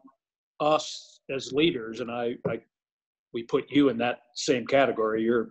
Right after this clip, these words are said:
you're a distinct leader in what you do, uh, to figure out what that, what the good is that comes out of this. How do we,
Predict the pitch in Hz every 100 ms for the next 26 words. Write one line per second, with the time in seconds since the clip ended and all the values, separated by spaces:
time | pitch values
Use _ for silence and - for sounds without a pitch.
0 | _ 135 120 107 - _ - - - 156
1 | 151 - 117 113 107 110 110 113 127 120
2 | 123 117 120 127 185 202 _ - - -
3 | _ - 120 120 120 117 117 113 113 _
4 | _ _ _ _ _ _ _ _ _ _
5 | _ _ _ - 156 - 156 147 147 143
6 | - 156 170 135 123 - _ 139 160 165
7 | 131 104 135 120 117 113 - - - 135
8 | 127 123 113 110 107 107 - 143 139 139
9 | 131 131 131 131 127 127